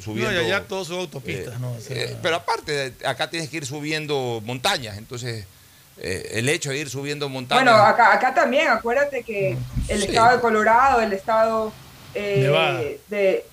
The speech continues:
Speaker 3: de, de, o sea, bueno, por lo menos el estado de Colorado, el estado de, se me fue el nombre ahorita, de Wyoming, no estoy muy segura, me imagino que también el estado de San, de Nuevo México tienen las cordilleras llamadas las Rockies,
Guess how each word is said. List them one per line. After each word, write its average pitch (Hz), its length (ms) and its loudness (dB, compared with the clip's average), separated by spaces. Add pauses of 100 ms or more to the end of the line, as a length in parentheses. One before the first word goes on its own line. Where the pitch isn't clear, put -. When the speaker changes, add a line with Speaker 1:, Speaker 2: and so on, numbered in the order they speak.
Speaker 3:
de, 202 760 -2
de, 190 140 -6
o 196 40 -6
sea, 202 160 6
bueno, 185 220 0
por 196 100 -4
lo 220 100 2
menos 339 140 6
el 262 60 2
estado 277 240 6
de 285 100 8
Colorado, 247 420 8
el 220 100 4
estado 214 440 4
de, 190 340 0 (580)
se 196 60 -8
me 180 80 -8
fue 220 140 -6
el 214 40 -2
nombre 208 200 2
ahorita, 220 240 4
de 185 100 8
Wyoming, 226 800 8 (380)
no 247 200 6
estoy 349 160 2
muy 339 140 2
segura, 320 260 4
me 220 60 2
imagino 247 340 2
que 240 100 -4
también 240 340 0
el 226 120 -2
estado 233 400 2
de 220 80 0
San, 208 160 -4 (100)
de 196 240 -2
Nuevo 196 220 4
México 311 440 2 (260)
tienen 240 240 6
las 226 100 4
cordilleras 220 640 6
llamadas 202 380 4
las 180 120 2
Rockies, - 340 2